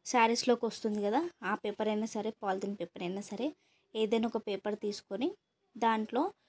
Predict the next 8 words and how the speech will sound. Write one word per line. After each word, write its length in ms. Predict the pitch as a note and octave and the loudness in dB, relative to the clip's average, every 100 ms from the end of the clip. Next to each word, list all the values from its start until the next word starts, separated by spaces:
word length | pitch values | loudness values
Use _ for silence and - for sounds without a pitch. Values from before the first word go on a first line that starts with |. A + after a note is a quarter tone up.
| _ _ _ | _ _ _
ఆ, 300 | A#3 A3+ G#3+ G#3 - | 2 4 4 0 -6
చపాతీ 480 | - B3+ B3+ B3+ B3+ | 0 4 6 6 8
చేసేది 300 | B3+ A#3+ A#3+ | 8 6 4
ఉంటుంది 280 | G#3+ G#3 G#3 | 2 0 0
కదా, 260 | G3+ A3 E4 _ | 0 2 0 _
పీట 240 | A#3 A#3 G#3+ | -4 -2 2
ఇంకా 260 | A#3 G#3+ | 2 2
కర్ర, 420 | A3 G#3+ G3 A3 | -2 -2 0 0